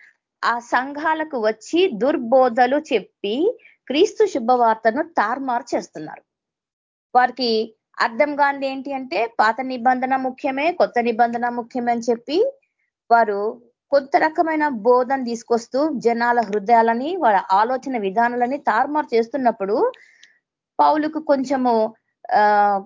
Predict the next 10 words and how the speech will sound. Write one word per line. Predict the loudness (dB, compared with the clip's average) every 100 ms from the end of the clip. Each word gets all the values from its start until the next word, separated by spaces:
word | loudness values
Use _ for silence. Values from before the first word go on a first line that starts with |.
| _
ఏమంటారు, | -4 0 0 2 2
ఆయనకి | 0 0 2
రోషం | 2 2 0
వచ్చిందనమాట. | -2 -2 -6 -8 -8 -10 -12 _
ఎందుకు | 0 0 0 0
అంటే, | 0 2 2 2 -2 _ _ _ _ _ _ _ _ _ _ _ _ _ _
ఆ, | 4 6 4 2
విముక్తి | 2 4 2 2 2 4
రక్షణ | 2 -2 -2 0 0
కోసము | 2 2 2 -2 2 4 4 0